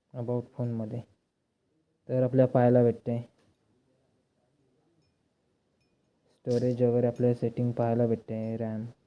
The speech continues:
इंटरनल स्टोरेज, अ, रॅम आहे बारा जी बी, इंटरनल स्टोरेज पाचशे बारा जी बी. त्याचप्रमाणे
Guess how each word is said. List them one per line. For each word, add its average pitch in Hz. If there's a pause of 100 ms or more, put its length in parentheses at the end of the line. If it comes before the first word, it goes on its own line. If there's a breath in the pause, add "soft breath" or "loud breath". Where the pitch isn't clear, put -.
(140)
इंटरनल 117
स्टोरेज, 113 (1300)
अ, 123 (320)
रॅम 123
आहे 123
बारा 120
जी 131
बी, 113 (240)
इंटरनल 127
स्टोरेज 120 (460)
पाचशे 120
बारा 120
जी 117
बी. 110 (1200)
त्याचप्रमाणे 117